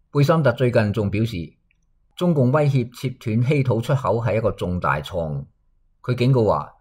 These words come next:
北京無法長期依賴關鍵礦物作為地緣政治施壓工具。美國正喺度加快創建稀土代替供應鏈，預計喺未來十二到二十四個月內，美國就能夠確保新嘅稀土供應來源，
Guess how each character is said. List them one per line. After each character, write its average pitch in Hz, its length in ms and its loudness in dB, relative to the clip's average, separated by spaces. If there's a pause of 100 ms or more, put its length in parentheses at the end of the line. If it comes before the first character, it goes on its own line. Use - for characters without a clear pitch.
(280)
北 156 140 2
京 165 200 2
無 104 160 2
法 120 220 0
長 101 280 -2
期 95 160 -2
依 135 180 0
賴 98 240 0
關 139 340 0
鍵 101 200 -4
礦 107 260 0
物 92 260 -4
作 104 140 0
為 76 340 -2
地 101 180 0
緣 87 220 -2
政 110 220 0
治 92 200 -4
施 123 220 -8
壓 107 200 -2
工 104 240 -4
具。 78 240 -8 (600)
美 120 160 2
國 127 140 4
正 127 140 0
喺 139 100 4
度 113 200 2
加 135 220 4
快 107 320 -2
創 110 320 -2
建 104 240 -4 (120)
稀 135 160 0
土 113 260 -2
代 87 260 0
替 98 220 -2 (120)
供 120 160 0
應 98 120 -2
鏈， 92 280 -4 (460)
預 113 140 -4
計 131 180 4
喺 127 240 2
未 110 180 2
來 85 240 0
十 92 140 -4
二 - 60 -4 (360)
到 117 120 -4
二 117 140 -2
十 107 260 -4
四 107 100 -4
個 107 100 0
月 95 140 -6
內， 78 260 -6 (520)
美 113 180 -2
國 117 160 4
就 113 140 2
能 87 140 -2
夠 110 140 0
確 110 300 -2
保 101 180 -2
新 131 400 2
嘅 110 160 2
稀 127 160 2
土 113 180 0
供 123 220 2
應 101 160 0
來 65 180 -4
源， 57 160 -16